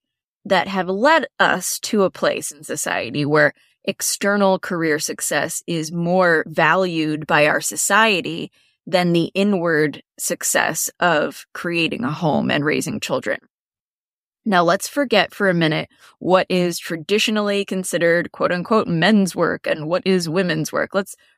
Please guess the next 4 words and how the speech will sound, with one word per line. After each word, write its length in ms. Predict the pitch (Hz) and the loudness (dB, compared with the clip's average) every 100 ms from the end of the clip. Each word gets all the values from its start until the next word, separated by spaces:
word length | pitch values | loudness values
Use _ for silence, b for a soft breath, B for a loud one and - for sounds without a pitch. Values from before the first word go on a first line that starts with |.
| - | -4
remove 600 | 196 190 196 240 262 233 | 0 2 4 4 4 2
those 540 | 175 190 190 185 - - _ - | 4 4 4 0 -4 -10 _ -10
labels 640 | 185 185 180 175 170 - - | -6 -4 -2 -2 -2 -4 -8
completely. 680 | 190 156 - - - - | -10 -8 -8 -10 -10 -12